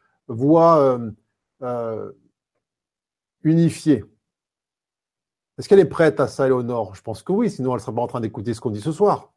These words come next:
Donc si elle, elle l'est, si c'est vrai pour elle, c'est vrai pour, euh, l'ensemble des êtres humains. C'est, c'est très simple en fait. Pourquoi, pourquoi il y a des êtres humains sur la Terre ? Pourquoi ils se sont incarnés, les êtres humains sur Terre ? Qu'est-ce qu'ils veulent ?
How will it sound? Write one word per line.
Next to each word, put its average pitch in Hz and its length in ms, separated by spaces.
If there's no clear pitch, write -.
Donc 170 160
si - 240
elle, 202 160
elle 156 180
l'est, 143 140
si 202 160
c'est 202 140
vrai 139 240
pour 151 260
elle, 190 420
c'est - 160
vrai 160 320
pour, 147 340
euh, 139 100
l'ensemble 160 520
des 139 60
êtres 139 200
humains. 123 340
C'est, 156 160
c'est - 180
très 185 140
simple 175 320
en 139 60
fait. 139 420
Pourquoi, 151 600
pourquoi 196 340
il 196 60
y - 20
a 151 40
des 143 140
êtres 151 160
humains 147 220
sur 143 120
la 131 100
Terre ? 127 300
Pourquoi 202 300
ils 208 60
se 123 60
sont 147 180
incarnés, 143 440
les 143 80
êtres 139 180
humains 135 180
sur 120 240
Terre ? 143 300
Qu'est-ce 170 180
qu'ils 151 140
veulent ? 143 380